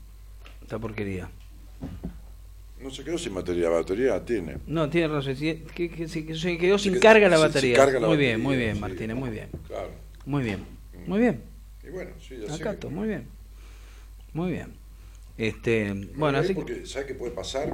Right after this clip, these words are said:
Speaker 1: ¿Qué puede pasar,
Speaker 2: Mi
Speaker 1: Martín?
Speaker 2: mujer me reta, sí.
Speaker 1: Ay, no, Martínez, no, y va a ser por culpa de nosotros, nos
Speaker 2: Soy
Speaker 1: quedamos con
Speaker 2: un
Speaker 1: culpa.
Speaker 2: gobernado.
Speaker 1: Usted sí, es verdad.
Speaker 2: Sí.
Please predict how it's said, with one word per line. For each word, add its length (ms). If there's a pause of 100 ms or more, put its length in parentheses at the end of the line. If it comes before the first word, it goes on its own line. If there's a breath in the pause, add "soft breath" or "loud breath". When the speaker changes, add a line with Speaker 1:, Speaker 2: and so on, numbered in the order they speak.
(100)
Speaker 1:
¿Qué 80
puede 180
pasar, 240
Speaker 2:
Mi 40
Speaker 1:
Martín? 160
Speaker 2:
mujer 160
me 140
reta, 380
sí. 40
Speaker 1:
Ay, 640
no, 300
Martínez, 480
no, 420
y 60
va 80
a 20
ser 160
por 160
culpa 240
de 80
nosotros, 460
nos 100
Speaker 2:
Soy 120
Speaker 1:
quedamos 200
con 120
Speaker 2:
un 40
Speaker 1:
culpa. 300
Speaker 2:
gobernado. 420 (1000 soft breath)
Speaker 1:
Usted 200
sí, 340
es 80
verdad. 280 (220)
Speaker 2:
Sí. 160